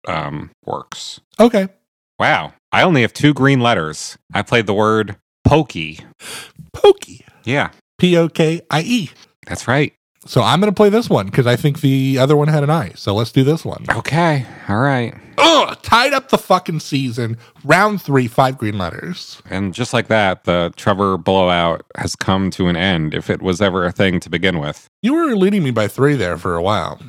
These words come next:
Speaker 1: I'm sure it will be written and spoken about for histories, uh,
Speaker 2: <laughs>
Speaker 1: about how I blew it here at the end of the road.
Speaker 2: Well, people like to talk about when my friend's army was doing pretty good.
Speaker 1: Your friend had an army?
Speaker 2: Yeah, dude, for sure. You can see my buddy's army in a very famous film by Steven Spielberg.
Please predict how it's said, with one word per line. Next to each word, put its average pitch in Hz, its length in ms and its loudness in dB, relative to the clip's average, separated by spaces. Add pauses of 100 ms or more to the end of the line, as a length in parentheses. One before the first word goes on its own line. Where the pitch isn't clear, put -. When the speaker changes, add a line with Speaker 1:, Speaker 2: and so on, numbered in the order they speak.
(120)
Speaker 1:
I'm 98 160 -4
sure 107 360 -2
it 104 60 -4
will 98 140 -2
be 95 120 -2
written 107 480 -2
and 98 200 -4
spoken 104 340 -2
about 101 220 0
for 107 100 -6
histories, 87 640 -2
uh, 90 800 -2
Speaker 2:
<laughs> 117 40 -2
Speaker 1:
about 87 200 -2
how 85 180 0
I 90 100 0
blew 90 280 -2
it 71 160 -10
here 87 260 -2
at 87 120 -4
the 90 120 -2
end 82 140 -4
of 90 60 -6
the 87 80 -4
road. 78 340 -6 (120)
Speaker 2:
Well, 370 180 0
people 302 260 2
like 302 140 2
to - 80 -4
talk 190 240 4
about 151 220 2
when 135 140 2
my 120 140 0
friend's 123 400 -2
army 113 300 0
was 95 180 -4
doing 98 260 -2
pretty 95 220 -4
good. 104 380 -6 (180)
Speaker 1:
Your 107 100 -6
friend 160 200 0
had 170 100 2
an 104 80 -4
army? 202 540 0 (100)
Speaker 2:
Yeah, - 600 -2
dude, 110 340 -2
for - 280 -8
sure. 113 320 -2 (380)
You 190 120 4
can 220 160 2
see 233 240 0
my 311 180 4
buddy's 123 400 2
army 117 400 0
in 107 180 -2
a 104 260 0
very 98 300 -2
famous 98 380 -6
film 104 400 -2
by 87 280 -2
Steven 110 280 -2
Spielberg. 143 500 -2